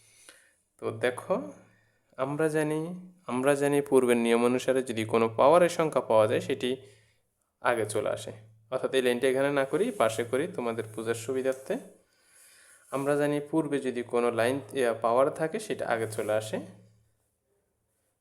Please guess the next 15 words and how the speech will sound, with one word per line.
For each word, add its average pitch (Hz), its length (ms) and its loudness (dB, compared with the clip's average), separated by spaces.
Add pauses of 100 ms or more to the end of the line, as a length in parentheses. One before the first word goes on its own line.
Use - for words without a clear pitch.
(160)
গুণন 117 440 -4 (540)
base 113 280 -2
to - 120 -8
base 117 240 -6
মিলে 113 240 -2
গিয়েছে, 113 320 -4 (1600)
তা - 60 -4 (100)
আমরা 113 200 -2 (120)
root 113 280 -6
over 117 240 0 (580)
log 110 200 6 (920)
root 113 240 -6
over 113 140 2 (120)
three 160 240 -2 (1500)
power 113 220 -2